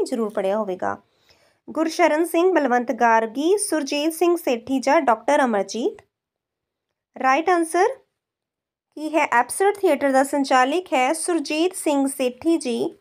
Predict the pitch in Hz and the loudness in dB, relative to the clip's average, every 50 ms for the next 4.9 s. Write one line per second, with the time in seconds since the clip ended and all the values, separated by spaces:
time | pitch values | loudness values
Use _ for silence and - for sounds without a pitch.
0 | _ _ _ _ _ _ _ _ _ _ - - - 320 320 320 320 330 330 330 | _ _ _ _ _ _ _ _ _ _ -10 -6 -4 -2 0 0 2 2 2 2
1 | 330 330 285 254 269 262 - 330 320 339 330 339 349 392 349 311 285 285 - 294 | 2 2 0 0 0 -2 -2 0 0 2 2 2 2 2 0 0 -2 -4 -6 -2
2 | 277 269 240 214 196 202 226 220 277 262 269 277 277 277 277 277 285 285 - - | 0 2 2 2 2 2 2 2 2 2 2 2 0 0 0 0 0 0 0 -2
3 | - 247 - - - 330 330 330 - 330 277 262 233 254 247 233 240 254 254 - | -2 -2 -2 0 2 2 2 2 0 -2 -2 0 0 0 2 2 2 0 0 -2
4 | 262 247 247 - 254 233 226 254 294 311 311 277 247 214 208 226 240 269 | -6 -4 -4 -2 0 0 2 2 2 0 2 0 0 0 0 0 -2 -2